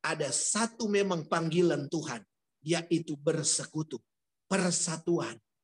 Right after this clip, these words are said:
Nah, saudara-saudara, tetapi sudah banyak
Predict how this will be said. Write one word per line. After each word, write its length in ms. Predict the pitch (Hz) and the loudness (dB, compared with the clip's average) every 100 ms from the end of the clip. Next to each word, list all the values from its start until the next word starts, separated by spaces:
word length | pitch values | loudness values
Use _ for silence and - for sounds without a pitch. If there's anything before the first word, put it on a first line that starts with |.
| _ | _
Nah, 160 | 165 156 | -4 -2
saudara-saudara, 800 | 180 185 220 202 202 185 190 160 - _ _ _ | 2 4 4 2 2 4 2 2 -4 _ _ _
tetapi 720 | 165 165 - 180 180 190 165 - _ _ _ _ _ _ _ _ _ _ _ _ _ _ _ _ _ _ | -4 -4 -4 -4 -4 -6 -6 -8 _ _ _ _ _ _ _ _ _ _ _ _ _ _ _ _ _ _
sudah 320 | - - 185 | -6 -2 0
banyak 320 | 175 175 190 | 2 2 0